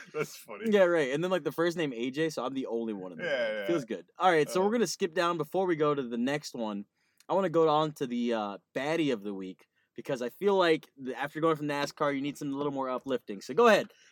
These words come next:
Speaker 2: Hit us with it.
Speaker 1: All right,
Speaker 2: Chase
Speaker 1: this
Speaker 2: Amley.
Speaker 1: week's baddie of the week is
Speaker 2: Wh-
Speaker 1: a student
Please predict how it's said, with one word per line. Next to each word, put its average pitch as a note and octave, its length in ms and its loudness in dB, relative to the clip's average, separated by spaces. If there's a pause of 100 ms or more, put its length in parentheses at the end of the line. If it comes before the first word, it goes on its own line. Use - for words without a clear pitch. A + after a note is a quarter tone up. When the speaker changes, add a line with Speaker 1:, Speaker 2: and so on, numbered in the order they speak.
(120)
Speaker 2:
Hit A#3+ 220 10
us G#3+ 160 8
with C3+ 200 -2
it. A2+ 180 -4
Speaker 1:
All C#3 160 4
right, C#3 180 8
Speaker 2:
Chase D#3 320 4
Speaker 1:
this - 20 -4
Speaker 2:
Amley. C3 300 2
Speaker 1:
week's F#2+ 140 -8
baddie E3 480 4
of D3 280 4
the D#3+ 120 -8
week C3 420 -4
is B2+ 160 0
Speaker 2:
Wh- A3+ 40 2
Speaker 1:
a C3 120 0
student B2 680 -8